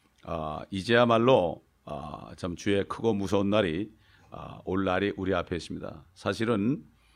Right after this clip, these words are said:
아, 여러 번 얘기하지만은 너희는 먼저 하나님의 나라와 하나님의 의를 구하라는 게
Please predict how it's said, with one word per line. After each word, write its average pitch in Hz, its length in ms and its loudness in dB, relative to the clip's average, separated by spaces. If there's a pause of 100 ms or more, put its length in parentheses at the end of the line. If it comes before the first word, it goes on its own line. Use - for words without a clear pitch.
(300)
아, 82 480 -6
여러 101 140 2
번 113 140 4
얘기하지만은 107 580 4
너희는 117 320 4
먼저 110 240 2
하나님의 104 420 2
나라와 101 380 2
하나님의 104 560 0
의를 101 320 2
구하라는 95 320 0
게 104 340 0